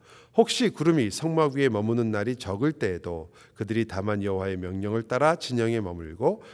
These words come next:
여호와의 명령을 따라 행진하였으며." 여러분 읽으시면서 제일 많이 나온 단어가 뭐예요? 읽으시면서 제일 많이 나온 단어.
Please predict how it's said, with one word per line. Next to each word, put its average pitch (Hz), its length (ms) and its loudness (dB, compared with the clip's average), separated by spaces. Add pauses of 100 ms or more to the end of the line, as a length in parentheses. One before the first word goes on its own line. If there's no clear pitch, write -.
(140)
여호와의 92 340 -4
명령을 85 480 -10
따라 107 420 -2 (240)
행진하였으며." 95 1080 -8 (260)
여러분 175 260 4
읽으시면서 160 560 0
제일 185 240 4
많이 170 200 4
나온 120 240 2
단어가 98 300 -6
뭐예요? 76 300 -12 (1600)
읽으시면서 131 540 2
제일 143 260 4
많이 110 180 4
나온 92 260 -4
단어. 78 220 -12